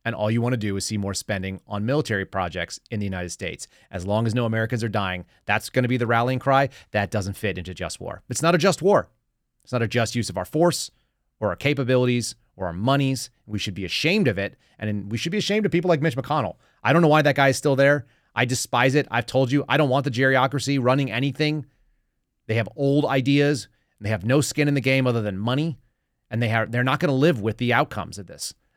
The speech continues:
He's not gonna be around long enough to see what some of the downstream effects are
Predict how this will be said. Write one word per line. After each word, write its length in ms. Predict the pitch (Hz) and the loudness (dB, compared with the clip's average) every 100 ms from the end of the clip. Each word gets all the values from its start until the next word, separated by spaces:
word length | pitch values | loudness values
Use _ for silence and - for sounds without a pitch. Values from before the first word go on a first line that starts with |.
| _ | _
He's 200 | 165 185 | -4 -2
not 160 | 196 | 0
gonna 160 | 165 147 | 0 2
be 240 | 147 156 | 2 2
around 480 | 127 110 123 139 117 | 0 2 2 2 2
long 240 | 113 120 | 0 0
enough 160 | 113 104 | 0 -4
to 100 | 107 | -6
see 360 | - 123 101 87 - | -6 -4 -4 -8 -10
what 140 | - 113 | -6 -2
some 180 | 127 117 | 0 0
of 60 | |
the 60 | 101 | -2
downstream 540 | 90 110 131 - 131 | 0 2 2 0 -2
effects 360 | 113 113 101 - | 0 -2 -4 -2
are 240 | 87 80 | -4 -6